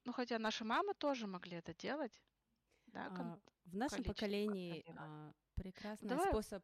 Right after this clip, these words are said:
Speaker 2: а, вазэктомия. Это моё wishful thinking, а,
Speaker 1: <laughs>
Speaker 2: по-,
Speaker 1: Я,
Speaker 2: пока
Speaker 1: кстати, с некоторыми людьми поговорила про, <laughs> про возможность вазэктомии.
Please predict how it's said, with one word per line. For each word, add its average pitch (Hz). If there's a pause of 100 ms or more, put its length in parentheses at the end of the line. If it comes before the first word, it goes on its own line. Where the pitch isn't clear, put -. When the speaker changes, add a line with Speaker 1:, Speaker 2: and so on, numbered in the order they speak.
(120)
Speaker 2:
а, 151
вазэктомия. 165 (720)
Это 185
моё 175
wishful 170
thinking, 156 (160)
а, 135 (220)
Speaker 1:
<laughs> -
Speaker 2:
по-, 214
Speaker 1:
Я, 233
Speaker 2:
пока 320
Speaker 1:
кстати, 285
с -
некоторыми 277
людьми 262
поговорила 233
про, 247
<laughs> -
про 269 (100)
возможность -
вазэктомии. 220